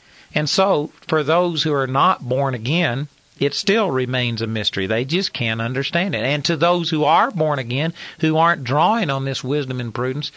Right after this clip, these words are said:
there still is a mystery. In other words, as it says over in First Corinthians chapter two, it says that the natural man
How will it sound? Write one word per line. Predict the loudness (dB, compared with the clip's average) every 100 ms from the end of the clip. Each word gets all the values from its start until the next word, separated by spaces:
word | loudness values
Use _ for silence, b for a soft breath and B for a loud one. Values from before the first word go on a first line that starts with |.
| B B 0
there | 0
still | 0 0 2 2 0
is | -2 -2
a | -2
mystery. | -2 -2 -2 -2 -4 -6 -6 -12 B B B B B B
In | -2
other | 0 2 2
words, | 0 -2 -2
as | -2 -2
it | -2
says | 0 2 2
over | 0 -2
in | -2
First | 0 0 -2 -4
Corinthians | -6 -4 -6 -4
chapter | -2 -2 -4 -4
two, | -2
it | -2 -2
says | -2 -2 -2
that | -4
the | -4 -4
natural | -2 0 0 0 -2 -4
man | -2 -4 -2 -4